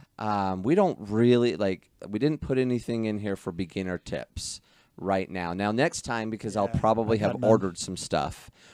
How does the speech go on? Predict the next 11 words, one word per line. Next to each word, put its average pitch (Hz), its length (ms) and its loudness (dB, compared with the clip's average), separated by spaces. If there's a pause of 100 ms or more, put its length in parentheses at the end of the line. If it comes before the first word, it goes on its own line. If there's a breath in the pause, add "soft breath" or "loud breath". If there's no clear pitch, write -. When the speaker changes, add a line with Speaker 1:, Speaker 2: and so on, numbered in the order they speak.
Speaker 1:
we, 107 160 6
Speaker 2:
There 98 80 6
you 107 60 4
Speaker 1:
we 110 80 8
Speaker 2:
go. 110 60 4
Speaker 1:
may 110 180 4
have 95 260 -2
some 95 180 -6
things. 85 520 -6 (600 soft breath)
But, 104 380 6 (360)
um, 87 580 2